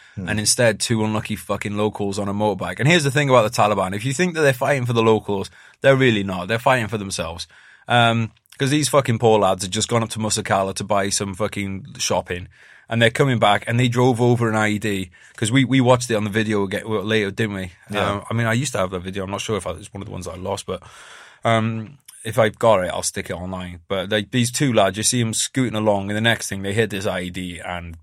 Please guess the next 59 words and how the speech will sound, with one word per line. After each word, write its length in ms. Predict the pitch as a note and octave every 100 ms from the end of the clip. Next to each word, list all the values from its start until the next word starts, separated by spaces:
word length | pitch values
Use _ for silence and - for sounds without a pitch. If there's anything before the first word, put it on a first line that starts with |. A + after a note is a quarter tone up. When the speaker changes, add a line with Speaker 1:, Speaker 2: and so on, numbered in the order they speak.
| -
Speaker 2:
fuck 340 | - D#2+ -
me. 240 | E2+ D2+ - - - -
Speaker 1:
No, 80 | D#2+ -
Speaker 2:
It's, 240 | A2+ A#2
Speaker 1:
isn't 280 | B2 A#2 C3+
Speaker 2:
it's, 80 | A#2
it 60 | C3+
was, 160 | C3
the 140 | B2 C3
I 120 | C3
E 60 | A#2+
D 140 | A2+
was 140 | G#2+
there 140 | G#2 G2+
to 120 | -
take 220 | G2 G2+
out 140 | G2+ E2+
a 40 |
warrior, 380 | F#2 F2+ F2+ F2
hit 220 | G2+ A2
a 20 |
bike. 400 | F#2 E2 E2 - _ _ - _ _
Um, 440 | A2+ G#2+ G#2+ G2+ G2 _ - G2+
go 140 | G#2
on. 240 | F2+ F2+ F#2+ -
So 280 | A#2 G#2 G2+ -
you, 200 | A2 A2+
you 220 | G#2+ B2
Speaker 1:
Yeah, 80 | A#2
Speaker 2:
went 100 | E2+
down. 100 | G2+
Speaker 1:
so 560 | G#2 G2 G2 F#2+ - - _ _ -
obviously 460 | G2+ F#2+ - G2
there, 340 | F#2+ F#2+ G2 F#2+
the, 440 | D#2 F2 G2+ G2
there 140 | F2 G2+
was 120 | F#2+
two 160 | - G#2
guys 260 | G2 G2
from, 280 | - G2 F#2
from 340 | F2+ - F2+ E2
the, 100 | F2+
the 300 | F#2 E2 F#2
little 220 | F#2+ F2
village 320 | F#2 G2 F2
next 260 | F#2 F2 -
to 80 | F#2
us 100 | E2+
when 100 | F#2+
it 80 | D2
was, 300 | E2+ E2+ F#2
it 100 | -
was 100 | F2+
Yadamshai, 500 | F#2+ F#2 F#2+ F2+ E2
it 40 |
was 100 | C2+
called, 200 | - F2+
Speaker 2:
Yeah. 40 | F2
Speaker 1:
wasn't 200 | G2 F#2+